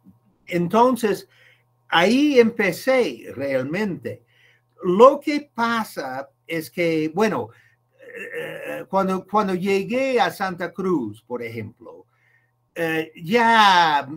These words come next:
ya me divorcié, eh, ya casi no tenía para comer. También yo tengo que decir que yo viví diez años muy pobre, setenta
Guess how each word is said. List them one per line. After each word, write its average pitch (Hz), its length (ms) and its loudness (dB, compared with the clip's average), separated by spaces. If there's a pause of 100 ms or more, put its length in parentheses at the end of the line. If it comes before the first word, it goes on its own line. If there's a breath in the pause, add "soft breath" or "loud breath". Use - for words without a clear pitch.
(300)
ya 180 220 -2
me 196 160 -6
divorcié, 185 1160 -6
eh, 135 640 -6
ya 180 1000 -2
casi 160 320 -6
no 165 180 -8
tenía 160 360 -8
para 135 240 -6
comer. 170 880 -4 (360 soft breath)
También 285 540 0
yo 240 180 0
tengo 220 300 -6
que 180 140 -4
decir 170 400 -8
que 147 160 -6
yo 233 240 2
viví 180 460 -6
diez 131 360 -4
años 202 680 -6
muy 190 220 -8
pobre, 190 580 -4
setenta 139 960 -8